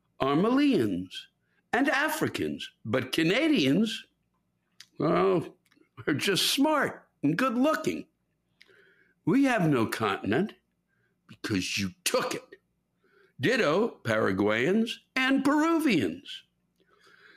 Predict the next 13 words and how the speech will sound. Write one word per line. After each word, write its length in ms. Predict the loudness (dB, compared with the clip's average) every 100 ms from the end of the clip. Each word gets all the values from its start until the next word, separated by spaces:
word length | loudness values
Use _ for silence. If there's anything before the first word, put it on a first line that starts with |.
| _ -2
You 140 | 0
stuck 460 | 0 0 -2 0 0
us 200 | 2 2
all 340 | 2 2 0
on 180 | 0 0
a 60 |
fucking 540 | -2 -4 -2 0 2 2
iceberg 600 | 2 0 0 0 0 -2
and 200 | 0 -2
pushed 320 | 0 -2 0 -4
us 160 | -6 -2
all 520 | 0 2 2 2 0 0
off 340 | 0 0 -2